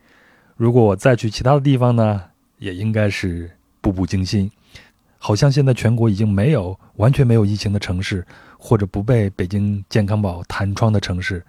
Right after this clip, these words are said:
好像已经没有了。那这一轮的疫情呢，特别是对疫情的防控，好像特别的凶猛。呃，到底是怎么回事呢？我也不知道，我也不能瞎说。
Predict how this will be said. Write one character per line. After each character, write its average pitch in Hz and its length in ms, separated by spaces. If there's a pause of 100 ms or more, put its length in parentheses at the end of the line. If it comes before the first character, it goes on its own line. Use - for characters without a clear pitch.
好 - 160
像 123 120
已 107 40
经 101 120
没 101 160
有 120 160
了。 - 140 (800)
那 113 120
这 180 120
一 165 80
轮 113 160
的 110 80
疫 110 140
情 98 200
呢， 95 220 (400)
特 - 180
别 98 140
是 104 300
对 104 180
疫 104 60
情 104 160
的 107 80
防 104 260
控， 113 160
好 95 140
像 104 220
特 - 180
别 110 100
的 95 80
凶 98 220
猛。 90 120 (1080)
呃， 90 460
到 117 200
底 113 100
是 113 100
怎 117 120
么 110 100
回 107 140
事 120 200
呢？ 104 140
我 98 140
也 101 80
不 92 100
知 110 140
道， 113 200
我 95 120
也 95 60
不 90 100
能 101 160
瞎 117 180
说。 139 340